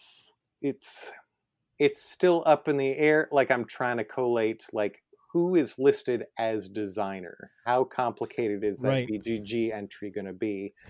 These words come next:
Speaker 2: <laughs>
Speaker 1: Versus how many are credited in the rule book as, you know, extra special thanks or whatnot. That's,
Speaker 2: Mm-hmm.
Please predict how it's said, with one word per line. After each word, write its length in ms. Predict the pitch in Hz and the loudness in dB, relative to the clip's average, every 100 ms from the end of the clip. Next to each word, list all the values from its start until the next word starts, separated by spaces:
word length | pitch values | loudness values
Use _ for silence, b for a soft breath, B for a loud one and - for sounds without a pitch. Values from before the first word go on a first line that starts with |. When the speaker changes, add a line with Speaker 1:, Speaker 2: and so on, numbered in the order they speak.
| B | B
Speaker 2:
<laughs> 160 | 110 - | -14 6
Speaker 1:
Versus 440 | 156 135 160 160 | 6 8 6 6
how 240 | 139 170 170 | 8 8 8
many 480 | 165 156 151 151 - | 4 4 6 4 6
are 560 | 139 135 131 127 127 - _ 131 - _ _ _ _ _ _ _ _ _ _ | 8 10 10 8 4 -2 _ -18 -18 _ _ _ _ _ _ _ _ _ _
credited 520 | - - 139 135 135 135 | 0 4 6 8 6 4
in 260 | 131 120 | -4 0
the 80 | 110 | 0
rule 280 | 107 143 143 | 6 6 8
book 300 | 143 135 131 - | 8 6 2 -6
as, 720 | - 117 113 110 104 - - - _ _ _ _ _ _ _ _ _ _ _ | 0 2 4 2 -2 -6 -8 -10 _ _ _ _ _ _ _ _ _ _ _
you 160 | - 139 | 2 4
know, 600 | 123 113 113 110 110 - - _ _ _ | 6 6 4 4 2 0 -12 _ _ _
extra 400 | 143 131 - 143 | 0 2 0 -2
special 420 | - - 127 - 120 | -4 0 0 0 -2
thanks 720 | - 151 139 131 - - - - | 2 2 2 -2 -6 -8 -8 -2
or 600 | 123 113 110 107 104 - _ _ _ _ _ _ _ _ _ _ _ _ | 0 2 2 2 0 -4 _ _ _ _ _ _ _ _ _ _ _ _
whatnot. 800 | 110 113 123 113 101 95 - - _ _ _ | 0 2 2 0 0 -2 -10 -14 _ _ _
That's, 380 | 180 170 - 139 | -2 -2 -4 -6
Speaker 2:
Mm-hmm. 260 | 123 131 | -4 -4